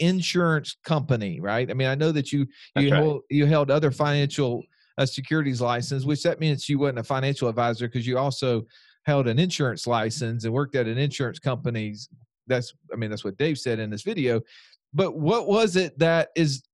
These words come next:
Speaker 1: is different between, in your eyes, between infinite banking and those who, who practice it personally and professionally, as opposed to typical insurance?
Speaker 2: Well, I think the difference is a couple things. One is, you know, with I B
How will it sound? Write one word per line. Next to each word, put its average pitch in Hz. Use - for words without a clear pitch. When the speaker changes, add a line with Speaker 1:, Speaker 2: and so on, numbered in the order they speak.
Speaker 1:
is 135
different 160
between, 143
in 131
your 170
eyes, 131
between 165
infinite 147
banking 139
and 117
those 131
who, 123
who 147
practice 151
it 110
personally 143
and 196
professionally, 120
as 139
opposed 156
to 139
typical 143
insurance? -
Speaker 2:
Well, 127
I 135
think 151
the 135
difference 123
is 110
a 107
couple 123
things. 110
One 123
is, 110
you 117
know, 110
with 104
I 110
B 107